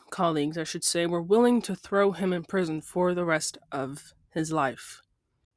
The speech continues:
I'm glad that Kim, Brad, and Jill got the justice that they deserved. Um, and I f-, and I feel for their family for losing a loved one, as well as they lost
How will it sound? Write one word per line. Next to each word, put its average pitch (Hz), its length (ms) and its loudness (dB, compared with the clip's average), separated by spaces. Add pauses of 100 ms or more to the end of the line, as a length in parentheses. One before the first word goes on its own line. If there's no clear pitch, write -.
(140)
I'm 185 540 8 (200)
glad 190 440 6 (140)
that 180 720 2 (420)
Kim, 180 520 2 (460)
Brad, 165 500 4
and 180 200 -2
Jill 156 520 -2
got 156 240 2 (140)
the 170 80 0
justice 165 440 -2
that 160 140 -6
they 156 160 -2
deserved. 156 600 -4 (1400)
Um, 156 240 -4
and 190 100 4
I 196 80 10
f-, - 260 -2
and 202 100 2
I 196 120 6 (160)
feel 226 340 6
for 208 160 -2
their 175 160 2
family 170 460 0
for 165 260 -6
losing 165 640 -2 (420)
a 170 80 -4
loved 160 260 0
one, 170 340 0 (100)
as 165 140 -6
well 160 300 0
as 156 600 -2 (420)
they 170 120 -2
lost 156 580 2